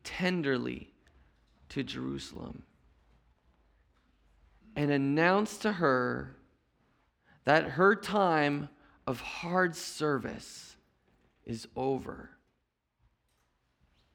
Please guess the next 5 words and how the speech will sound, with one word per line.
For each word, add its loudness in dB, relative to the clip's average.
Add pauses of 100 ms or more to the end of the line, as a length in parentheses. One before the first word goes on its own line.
(460)
Her 2
iniquity 0 (580)
has -4
been -6
pardoned, -6